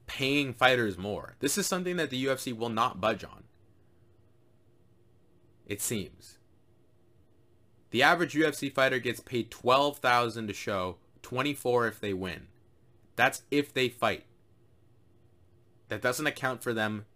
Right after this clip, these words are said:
forfeiting their purse because they cut weight or couldn't cut the weight. That doesn't account for nobody wanting to see them fight that badly, so they fight two times in a year and make twenty-four thousand dollars.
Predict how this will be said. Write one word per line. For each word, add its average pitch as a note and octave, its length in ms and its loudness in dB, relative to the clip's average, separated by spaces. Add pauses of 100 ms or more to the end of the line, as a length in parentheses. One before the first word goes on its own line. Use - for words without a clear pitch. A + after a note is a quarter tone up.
(280)
forfeiting C3+ 600 -2
their B2+ 140 0
purse A2+ 400 -2
because G2 300 -8
they G#2 100 -2
cut - 240 -4
weight F#2+ 400 -4 (500)
or - 60 -12
couldn't A2 380 -8
cut A2+ 200 -4
the A2+ 60 -4
weight. F#2+ 320 -4 (960)
That F#3 120 -4
doesn't B2 340 -2 (240)
account - 460 -2
for A2 160 -2
nobody A#2 600 -2 (100)
wanting A2+ 360 -4
to G#2 60 -8
see A#2+ 180 -6
them A2 140 -4
fight A2+ 260 -2
that A2 180 4
badly, G2 380 2
so - 100 -8
they G2 120 -6
fight G#2 260 -4
two A2+ 140 -6
times G#2+ 320 -4
in G2 100 -6
a G2 60 -6
year G2 200 -6
and F#2 100 -8
make F#2 140 -6
twenty-four G2 520 -8
thousand F#2 360 -4
dollars. D#2+ 520 -6